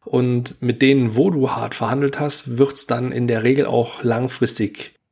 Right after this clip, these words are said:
deutlich angenehmer und besser. Und das ist etwas, das, das nehme ich eins zu eins ganz genauso mit und gebe das auch gerne so, so weiter. Wenn ihr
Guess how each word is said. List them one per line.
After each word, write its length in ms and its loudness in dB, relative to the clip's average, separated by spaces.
deutlich 600 0
angenehmer 560 2
und 160 -6
besser. 400 -2
Und 260 -8
das 120 -2
ist 140 -2
etwas, 420 -2
das, 320 -6
das 180 -4
nehme 160 2
ich 200 -4
eins 300 -2
zu 100 -4
eins 460 -4
ganz 260 -4
genauso 480 0
mit 260 2
und 180 0
gebe 180 2
das 160 0
auch 200 -2
gerne 300 2
so, 180 4
so 200 2
weiter. 400 -2
Wenn 480 0
ihr 680 0